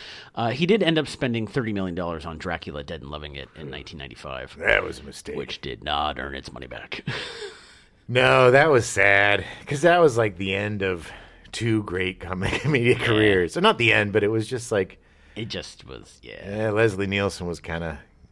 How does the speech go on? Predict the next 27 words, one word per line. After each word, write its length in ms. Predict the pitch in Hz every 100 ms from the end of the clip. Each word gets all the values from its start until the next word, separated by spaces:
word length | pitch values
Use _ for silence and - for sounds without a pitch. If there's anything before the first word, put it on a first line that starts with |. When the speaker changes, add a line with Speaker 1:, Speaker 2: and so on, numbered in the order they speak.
| _ - _ _ -
Speaker 2:
getting 400 | 80 - 67 65 - _ _ _ -
to 80 | -
Speaker 1:
Yeah. 100 | -
Speaker 2:
the 140 | 58 - - - - 147
Speaker 1:
Yeah, 440 | 156 156 143 139
he 180 | 123 139
was, 380 | 110 95 - -
he 140 | 143
was 300 | 180 127 -
definitely 360 | - 127 107 98
shown, 440 | - - 76 78 69
get 160 | 156 190
long 260 | 196 196
in 40 | 160
the 60 |
tooth. 460 | 131 143 - - - _ -
Speaker 2:
I 140 | 131
don't 120 | 135
know. 220 | 120 113 107
The 100 | 107
audience 440 | 131 139 120 95
wasn't 260 | 95 87 82
loving 280 | 87 80 82
it. 120 | 85 _ _ - 440 480 -
<laughs> 1300 | 185 160 156 - 185 - - - - 147 - - -
Speaker 1:
All 100 | 139
right. 220 | 175 -